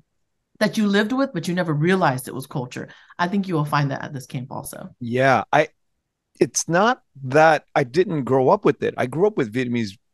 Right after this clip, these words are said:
Speaker 2: women that were beautiful that I dated, but the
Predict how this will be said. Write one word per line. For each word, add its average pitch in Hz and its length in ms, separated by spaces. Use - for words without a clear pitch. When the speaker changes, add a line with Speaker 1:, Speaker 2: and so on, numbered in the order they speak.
Speaker 2:
women 113 500
that 107 140
were 110 120
beautiful 117 760
that 104 240
I 110 280
dated, 110 520
but 151 200
the 117 300